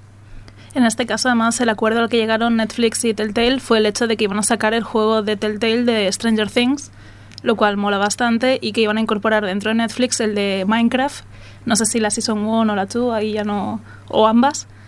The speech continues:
Pero el caso es que, bueno, sí, aparte de las decisiones, tiene algo más de explorar el, el escenario y tal. O sea, no será tan cuento interactivo como,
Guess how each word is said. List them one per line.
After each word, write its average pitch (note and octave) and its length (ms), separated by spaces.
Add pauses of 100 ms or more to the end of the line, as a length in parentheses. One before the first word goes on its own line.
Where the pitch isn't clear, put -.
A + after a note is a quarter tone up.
(400)
Pero A3 180
el G#3+ 60
caso A3 180
es A#3 80
que, B3+ 100
bueno, A3+ 220
sí, A3+ 240
aparte G3 260
de A3+ 60
las A3+ 140
decisiones, A3+ 580
tiene G#3+ 200
algo G#3 200
más G3+ 160
de A3+ 80
explorar G#3 440
el, G#3 440
el G#3+ 160
escenario G#3 420
y A3+ 60
tal. G3+ 220
O - 20
sea, G#3 140
no G#3 100
será A3 240
tan A3 380
cuento A3 400
interactivo A3 600
como, F#3+ 480